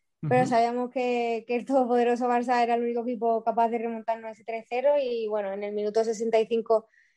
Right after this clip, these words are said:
Speaker 1: se pusieron tres dos y me acuerdo una mañana muy, muy calurosa, las gradas a reventar de, de aficionados del Atlético de Madrid, y se pusieron a cantar de tal forma que, que el Barça no,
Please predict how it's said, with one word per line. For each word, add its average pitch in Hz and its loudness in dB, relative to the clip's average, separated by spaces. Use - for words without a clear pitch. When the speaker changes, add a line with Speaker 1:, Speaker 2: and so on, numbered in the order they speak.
Speaker 1:
se 262 2
pusieron 247 4
tres 247 2
dos 294 2
y 220 -6
me 214 0
acuerdo 220 4
una 233 4
mañana 226 2
muy, 240 4
muy 233 4
calurosa, 240 2
las 226 -2
gradas 226 -4
a 226 -4
reventar 220 0
de, 214 -2
de 208 0
aficionados 214 0
del 214 4
Atlético 208 -2
de 196 -4
Madrid, 208 -2
y 262 2
se 262 4
pusieron 254 4
a 269 2
cantar 262 2
de 247 -2
tal 240 -4
forma 254 -4
que, 226 -2
que 233 -2
el 226 -4
Barça 226 -2
no, 226 -4